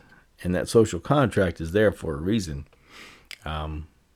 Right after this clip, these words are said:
sometimes you have to be this way. Sometimes you have to do these things in order to make things work, to make things move along, to make things more enjoyable. Um, and it's okay. <laughs> It's okay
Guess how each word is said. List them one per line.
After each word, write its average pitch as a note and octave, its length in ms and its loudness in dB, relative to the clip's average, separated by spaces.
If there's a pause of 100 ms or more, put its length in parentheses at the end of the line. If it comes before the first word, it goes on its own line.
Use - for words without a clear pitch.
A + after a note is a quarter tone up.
(120)
sometimes A#2 760 0
you G2+ 220 -2
have A2+ 460 0
to F#2 80 -2
be E2 180 -4
this D2+ 260 -6
way. C2+ 280 -10
Sometimes G2+ 540 -4
you G#2 120 -2
have G#2 340 -4
to F#2+ 80 -12
do F#2 180 -2
these D#2+ 240 -6
things E2 360 -8
in D#2+ 100 -8
order F2 200 -6
to G2 160 -4
make F2+ 320 -2
things F#2+ 280 -2
work, - 440 0
to F2+ 100 -6
make F#2 300 -2
things F#2 260 -2
move G2+ 200 0
along, E2+ 520 -2
to - 100 -8
make F2+ 260 -4
things F#2+ 280 -4
more G2 220 0
enjoyable. E2+ 560 2 (800)
Um, C#2 460 -8 (680)
and F#2+ 140 -2
it's G2 160 -4
okay. F#2+ 680 0
<laughs> - 40 -20 (520)
It's - 160 -6
okay G#2 520 2